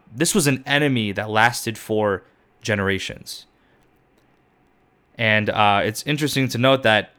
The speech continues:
you know, Moses built this auth-, uh, this altar and called it "The Lord is my banner." Now, what did he do? First, this situation, uh, what this situation describes is that there was a battle that the Lord helped them win.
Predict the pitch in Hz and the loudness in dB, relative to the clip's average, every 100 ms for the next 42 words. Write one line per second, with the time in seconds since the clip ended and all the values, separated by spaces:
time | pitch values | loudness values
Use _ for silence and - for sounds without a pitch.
0 | _ - - 101 - - 62 _ - - | _ -18 -12 -10 -12 -20 -20 _ -20 -20
1 | 76 - 127 120 117 147 139 120 123 117 | -20 -18 -16 -4 2 4 4 2 2 2
2 | 107 123 135 - - 110 101 98 101 - | 0 0 0 -4 -10 -4 -2 -2 -6 -4
3 | 127 143 139 110 107 123 120 107 107 107 | 0 0 0 -2 0 0 2 0 -2 2
4 | 117 123 127 123 117 107 101 104 104 95 | 4 4 4 -2 -4 -2 -2 0 0 0
5 | 95 123 139 127 120 110 98 82 _ _ | -2 0 -2 -2 -2 -2 -2 -4 _ _
6 | _ _ _ _ _ _ _ _ _ _ | _ _ _ _ _ _ _ _ _ _
7 | - 156 180 - - _ - 123 123 135 | 2 4 4 -2 -8 _ -10 -6 -2 -2
8 | - 131 135 - 117 120 127 - - 139 | 0 0 0 -2 -2 -2 -2 -4 -6 -6
9 | 131 127 127 117 - 127 123 113 101 107 | -2 -2 -2 -6 -2 2 2 0 -2 0
10 | 101 - _ _ _ _ - 135 123 107 | 0 -2 _ _ _ _ 0 2 2 2
11 | 110 117 127 135 156 147 _ _ _ _ | 4 6 6 4 0 -6 _ _ _ _
12 | _ 113 107 110 117 123 120 120 110 - | _ -4 0 0 2 2 2 -2 -2 -2
13 | 107 107 101 92 | -4 -4 -6 -8